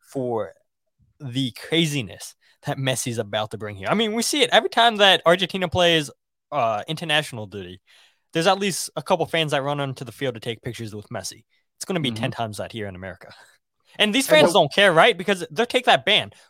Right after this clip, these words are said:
Speaker 1: for once in a lifetime opportunity to potentially get a picture with Messi, to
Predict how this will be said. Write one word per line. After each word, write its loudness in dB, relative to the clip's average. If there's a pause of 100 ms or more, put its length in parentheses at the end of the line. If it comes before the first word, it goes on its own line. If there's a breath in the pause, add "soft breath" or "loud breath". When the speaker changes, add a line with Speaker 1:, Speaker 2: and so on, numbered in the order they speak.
Speaker 1:
for 0
once -2
in -2
a -2
lifetime 2
opportunity -2 (260 soft breath)
to -4 (140)
potentially -6
get -4
a -6
picture -6
with -6
Messi, -6
to -2